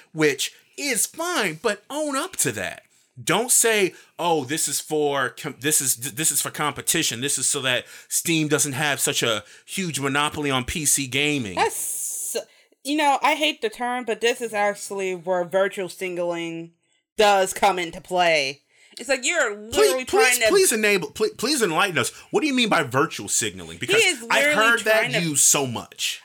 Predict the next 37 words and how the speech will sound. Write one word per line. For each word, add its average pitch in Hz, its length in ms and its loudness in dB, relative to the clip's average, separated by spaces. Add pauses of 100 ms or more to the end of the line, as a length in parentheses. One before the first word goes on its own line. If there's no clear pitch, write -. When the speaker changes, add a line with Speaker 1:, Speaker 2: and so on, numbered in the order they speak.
Speaker 2:
Okay, 233 160 0
typically 233 420 -4
when 190 140 -6
people 185 320 -6
use 170 300 -4
it, 170 80 -6
it's 170 160 -10
like, 170 240 -4
you 175 120 -10
know, 151 360 -6
a 156 40 -12
bunch 180 320 -6
of 170 80 -18
trolls 165 340 -4
going, 170 320 -4 (260)
"Oh, 185 160 4
ha, 170 180 -2
ha, 170 220 -2
you're 170 240 -4
just 165 240 -4
saying 170 240 -4
that 160 180 -6
because 160 340 -6
you 170 100 -10
want 160 240 -6
coochie." - 600 -6 (1500)
Speaker 1:
<laughs> - 640 0 (160)
Okay. 131 540 2 (160)
Speaker 2:
You 220 120 -6
know, 226 60 2
like, 220 200 2
you 226 80 -4
know, 190 160 4
because 190 260 -4
the 202 160 2
whole 190 340 4
melf, 180 520 2